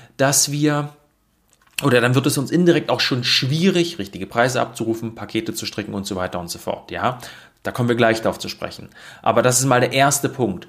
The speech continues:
Wenn du acht Klienten am Tag hast oder sogar mehr,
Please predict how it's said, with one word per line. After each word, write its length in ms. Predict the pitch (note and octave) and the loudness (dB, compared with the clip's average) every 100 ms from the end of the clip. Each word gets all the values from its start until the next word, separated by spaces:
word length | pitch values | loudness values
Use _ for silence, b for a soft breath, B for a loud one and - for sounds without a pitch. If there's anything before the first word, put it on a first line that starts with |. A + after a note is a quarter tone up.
| B B | B B
Wenn 160 | A#2 B2+ | 2 4
du 280 | E3 F#3+ - | 4 2 2
acht 320 | D3+ D#3+ - | 0 0 -2
Klienten 380 | E3 D3 C3+ C3 | 0 2 0 -4
am 120 | A#2+ | -4
Tag 300 | A2 A#2+ B2+ | -2 -2 0
hast 320 | C3 B2 - _ - | -4 -4 -10 _ -2
oder 180 | G#2+ F#2 | 0 0
sogar 260 | F2+ F2 | -4 -6
mehr, 440 | F2 A#2 C3+ C3+ | -2 2 2 0